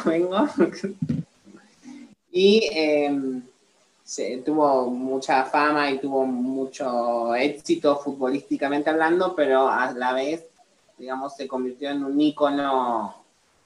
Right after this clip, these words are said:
cultural, social y político, si se quiere, ¿no? Como si fuera un segundo Che Guevara, me animaría a decir. O incluso más fuerte, porque en, en, en este siglo,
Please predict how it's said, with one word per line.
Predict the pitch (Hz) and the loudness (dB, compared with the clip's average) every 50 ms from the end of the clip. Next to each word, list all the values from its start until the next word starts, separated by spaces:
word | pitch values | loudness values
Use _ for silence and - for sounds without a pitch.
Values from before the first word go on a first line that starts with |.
| _ _ _ _ _ _ _ _ | _ _ _ _ _ _ _ _
cultural, | - 135 127 120 123 123 117 131 135 151 156 151 139 123 123 - _ _ _ _ _ | -2 -2 -2 0 -2 -4 -2 0 2 2 2 2 0 0 -4 -8 _ _ _ _ _
social | - 127 123 - - 143 139 147 | -10 -10 -10 -4 0 0 2 2
y | 135 | 2
político, | - 135 123 127 131 127 - 127 107 117 110 | 0 0 0 0 -2 -4 -6 -8 -10 -10 -12
si | - - _ | -14 -16 _
se | - - 113 | -20 -20 -20
quiere, | - - 117 117 117 120 | -16 -14 -14 -14 -14 -12
¿no? | 131 190 294 - - | -10 -8 -8 -8 -6
Como | - 156 143 131 127 127 | -4 -4 -4 -4 -6 -8
si | - 135 | -12 -16
fuera | - - 151 156 160 160 156 151 | -6 -4 -2 0 0 0 0 -2
un | 147 143 139 | -2 -4 -4
segundo | - 139 135 139 147 151 151 139 131 | -4 -4 -2 -2 0 0 -2 -2 -4
Che | - 165 156 | -4 -4 -2
Guevara, | 147 131 131 147 160 156 135 120 117 - - _ _ _ - | -2 0 2 2 2 2 0 -2 -4 -6 -10 _ _ _ -20
me | 127 123 | -16 -14
animaría | 123 123 123 123 123 127 127 127 123 | -14 -14 -14 -16 -16 -14 -14 -12 -12
a | 123 120 | -12 -14
decir. | 120 - _ 120 117 113 - _ _ _ _ _ _ _ _ _ _ - | -16 -18 _ -18 -18 -18 -20 _ _ _ _ _ _ _ _ _ _ -10
O | 117 127 | -8 -8
incluso | 123 - - 151 156 - 170 147 143 | -6 -4 -4 -6 -2 0 0 0 2
más | 139 139 143 143 - | 2 2 0 0 2
fuerte, | - 180 180 170 147 120 127 127 120 | 2 4 4 6 4 2 0 -4 -4
porque | 123 117 110 - _ 120 113 110 107 - _ _ _ _ _ _ _ _ _ _ _ _ _ _ _ _ _ _ _ _ - | -6 -10 -16 -18 _ -16 -16 -16 -16 -20 _ _ _ _ _ _ _ _ _ _ _ _ _ _ _ _ _ _ _ _ -8
en, | 123 123 123 120 | -6 -4 -4 -4
en, | 107 101 120 123 123 127 | -6 -6 -6 -6 -6 -6
en | 107 104 123 127 131 127 | -6 -4 -2 -2 0 0
este | 127 131 135 - - - 147 139 | 0 0 -2 -2 -4 -6 -8 -4
siglo, | - - 180 165 156 156 151 147 147 156 175 - | 0 2 2 4 6 6 6 6 4 4 2 -2